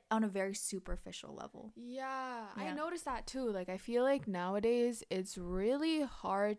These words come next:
Speaker 2: to make connections with people, like, real human
Speaker 1: Mm.
Speaker 2: life, human, like, connection because of social media. And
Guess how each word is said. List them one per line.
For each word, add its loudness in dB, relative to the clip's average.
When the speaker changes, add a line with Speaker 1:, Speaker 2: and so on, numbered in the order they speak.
Speaker 2:
to -4
make -4
connections -4
with -2
people, 0
like, -4
real 4
human 0
Speaker 1:
Mm. -2
Speaker 2:
life, -2
human, 0
like, -8
connection -2
because -4
of 0
social 2
media. 4
And 4